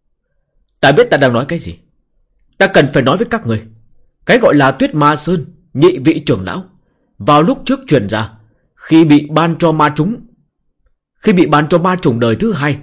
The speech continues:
huyết ma, sẽ bị xóa đi ý thức, bị Bạch Liên Thánh Sứ luyện hóa thành phân thân. Các ngươi khi nãy không nghe thấy đại trưởng lão nói gì sao? Những lời và giọng điệu của chúng ta nói với đại trưởng lão không phải là giọng điệu ông ta, mà là Bạch Liên Thánh Sứ sao?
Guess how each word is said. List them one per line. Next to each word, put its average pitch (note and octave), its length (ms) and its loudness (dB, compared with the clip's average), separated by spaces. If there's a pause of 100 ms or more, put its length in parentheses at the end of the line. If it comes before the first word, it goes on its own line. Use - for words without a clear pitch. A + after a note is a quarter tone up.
(280)
huyết B3+ 260 -2
ma, G#2 240 -4 (560)
sẽ - 240 -4
bị G3+ 160 0
xóa E3+ 260 -2
đi F3+ 100 -2
ý A#2 120 -4
thức, F#3+ 200 -8 (420)
bị D3+ 100 2
Bạch D3 200 0
Liên D#3+ 140 2
Thánh D#3+ 140 -2
Sứ G#3+ 140 2
luyện A3+ 180 2
hóa C#3 280 -4
thành G2+ 200 -2
phân A#2+ 140 -4
thân. G#2 220 -8 (600)
Các G3 200 -2
ngươi D3 120 4
khi D3 140 0
nãy D3 120 0
không D#3+ 180 0
nghe C#3+ 80 2
thấy B3 140 -2
đại - 140 0
trưởng A#2 240 -2
lão F3 160 0
nói F#3 180 0
gì C3 200 0
sao? - 380 -12 (460)
Những B3 180 -2
lời D#3 200 4
và C#3+ 120 4
giọng D3+ 220 -2
điệu D3 160 2
của - 200 -6
chúng A3 200 -2
ta A#2+ 280 -2 (200)
nói C3+ 160 2
với A#3+ 100 -4
đại - 220 -2
trưởng F2 180 -4
lão A2+ 180 -10 (360)
không - 280 0
phải D3 100 2
là C3+ 80 2
giọng D3+ 180 0
điệu D#3 220 4
ông F#3+ 200 -4
ta, F#3 220 -2 (600)
mà C3+ 120 -2
là D#3 100 2
Bạch - 180 0
Liên D#3+ 140 0
Thánh F3+ 140 -4
Sứ A3 240 0
sao? - 180 -12